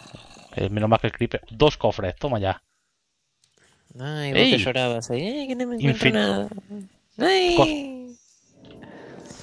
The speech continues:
Speaker 1: cosas de las mágicas.
Speaker 2: ¿Sí?
Speaker 1: Una esencia de no sé qué. Pile of, of Ash, no sé qué es eso.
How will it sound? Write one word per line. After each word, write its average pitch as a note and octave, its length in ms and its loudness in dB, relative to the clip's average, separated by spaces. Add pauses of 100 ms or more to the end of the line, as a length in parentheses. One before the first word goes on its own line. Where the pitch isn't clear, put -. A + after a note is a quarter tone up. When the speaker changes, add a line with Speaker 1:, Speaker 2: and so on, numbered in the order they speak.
(200)
Speaker 1:
cosas C3 260 6
de A#2 500 8
las A2 180 4
mágicas. A2 420 0 (1700)
Speaker 2:
¿Sí? A3+ 400 0 (300)
Speaker 1:
Una A2+ 220 2
esencia C#3 480 4
de B2+ 120 4
no B2+ 120 0
sé B2+ 120 -2
qué. A#3+ 280 0 (880)
Pile C3 500 6
of, A#2+ 360 2 (180)
of A2+ 300 -4
Ash, F#3+ 440 2
no A2 280 -8
sé G#2+ 80 -4
qué G2+ 60 -6
es B2 140 -4
eso. F#3+ 200 -6